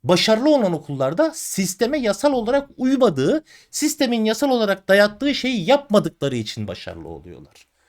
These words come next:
Çocuğa soru çözecek vakit tanıdığı için, çocuğa deneme yaptığı için, çocuğa test yaptığı için başarılı. Milli Eğitim Yönetmeliği bunların hiçbirine izin vermiyor.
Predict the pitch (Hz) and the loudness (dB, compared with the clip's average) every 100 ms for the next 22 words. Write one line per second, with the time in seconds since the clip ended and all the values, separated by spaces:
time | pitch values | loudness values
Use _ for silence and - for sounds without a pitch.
0 | _ _ - 285 220 226 226 240 214 156 | _ _ -2 0 2 0 -2 -2 -2 -2
1 | 226 269 175 175 214 156 120 110 98 98 | -4 -4 -4 -4 -8 -8 -6 -8 -8 -12
2 | 98 180 180 226 170 151 170 175 117 - | -4 -2 0 0 0 -2 0 0 -2 -6
3 | 98 87 87 82 _ _ - 135 127 247 | -14 -12 -14 -16 _ _ -6 -2 0 0
4 | 294 190 214 214 123 101 - 98 90 - | 0 0 0 -2 -6 -6 -10 -12 -12 -14
5 | 87 76 - 78 78 _ _ _ _ _ | -14 -14 -14 -18 -18 _ _ _ _ _
6 | _ _ _ _ _ _ _ _ _ _ | _ _ _ _ _ _ _ _ _ _
7 | _ _ 131 170 190 170 143 143 131 127 | _ _ -4 0 2 0 0 -2 -2 -4
8 | 135 170 113 127 123 123 - 92 87 82 | -4 -4 -2 -4 -4 -8 -12 -10 -12 -12
9 | 82 76 73 67 | -16 -16 -18 -20